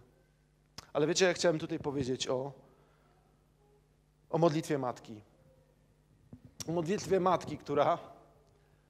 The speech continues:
siedzi przy łóżku jednego i drugiego i woła do Boga.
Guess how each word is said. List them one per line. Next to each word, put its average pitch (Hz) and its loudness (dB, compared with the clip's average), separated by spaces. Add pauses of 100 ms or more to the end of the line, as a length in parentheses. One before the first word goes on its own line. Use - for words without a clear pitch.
(800)
siedzi 214 2
przy - 4
łóżku 202 2
jednego 190 4
i 190 6
drugiego 165 2
i 160 2
woła 220 10
do 214 8
Boga. 147 4